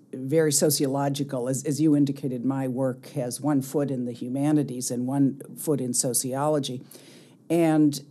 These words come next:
the idea of the reading class is that in any country, if you look at, uh, who reads, you look at survey data, you look at, uh, reading practices, there's a very specific group of people characterized by high education, but also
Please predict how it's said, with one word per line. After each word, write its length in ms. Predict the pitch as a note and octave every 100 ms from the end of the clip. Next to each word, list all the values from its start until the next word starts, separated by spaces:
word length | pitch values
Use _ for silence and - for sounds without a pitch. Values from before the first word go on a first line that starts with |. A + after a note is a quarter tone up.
| -
the 240 | D3+ E3
idea 260 | E3+ F#3 D#4+
of 80 | C#4+
the 80 | F3
reading 320 | F#3 F3+ E3+
class 480 | F3 C#3+ C#3 C#3 -
is 200 | D3 C#3+
that 200 | D#3+ -
in 200 | D#3+ D#3+
any 380 | D#3 F3+ G#3 G#3+
country, 600 | G#3 - D3+ C#3+ - A#2+
if 180 | B2+ -
you 60 | C3
look 300 | C#3+ C#3+ D3+
at, 300 | C#3 - -
uh, 180 | C3+ A#2+
who 280 | - - D3+
reads, 540 | D#3 C#3 B2 A2+ -
you 60 | A#2
look 200 | A#2 -
at 100 | -
survey 560 | - F3 E3+ D#3 D3+ C#3+
data, 460 | C#3+ C#3 C#3+ C#3
you 240 | C3+ B2+ A#2
look 320 | A2 A2 A2
at, 240 | G2+ - -
uh, 140 | B2
reading 400 | A#2+ C#3 D3 C#3
practices, 680 | C3+ C3 B2 - G#2 - A2+ - - -
there's 180 | D3+ C#3+
a 60 |
very 340 | D3 F3+ G3 G3
specific 720 | G3 - - A#3 A3+ G#3+ G#3+
group 300 | F3+ D#3 D3+
of 200 | C#3+ -
people 640 | - D3+ D3 C#3 C#3 C3+ - - - -
characterized 600 | F#3 F3 F3 D3+ D3+ C#3+
by 140 | C#3
high 320 | C3+ D#3+ F#3
education, 800 | F3+ D#3 D3 - F#3+ F#3 - D3 C3+
but 160 | D3
also 640 | D#3 F3+ F3+ D#3 C#3+ C3+